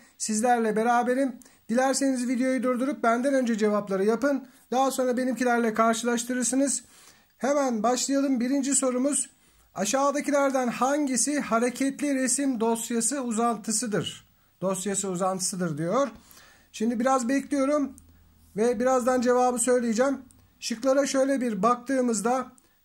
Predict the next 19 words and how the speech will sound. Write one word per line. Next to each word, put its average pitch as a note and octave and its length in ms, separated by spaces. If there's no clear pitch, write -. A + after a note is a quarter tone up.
cevap B3+ 420
A C4 280
şıkkı B3+ 300
oluyor. G#3+ 340
Hareketli A#3+ 600
resim B3+ 340
dosyalarının A3 760
uzantıları A3+ 640
gif G3+ 480
oluyor. F3+ 340
Zaten A3 500
bunu A#3 260
biliyorsunuzdur. G#3+ 880
Sizler F#3 420
de F#3 80
sık F#3 240
sık F3+ 220
kullanıyorsunuz. F#3 880
İki, C#4 540